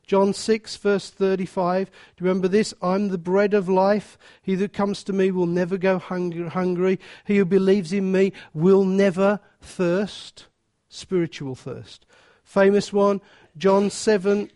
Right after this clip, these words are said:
uh, thirty-seven and thirty-eight, Jesus declared, "If anyone thirsts,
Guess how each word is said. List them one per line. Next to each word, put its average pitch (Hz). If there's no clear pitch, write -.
uh, 160
thirty-seven 196
and 185
thirty-eight, 185
Jesus 175
declared, 180
"If 180
anyone 170
thirsts, 190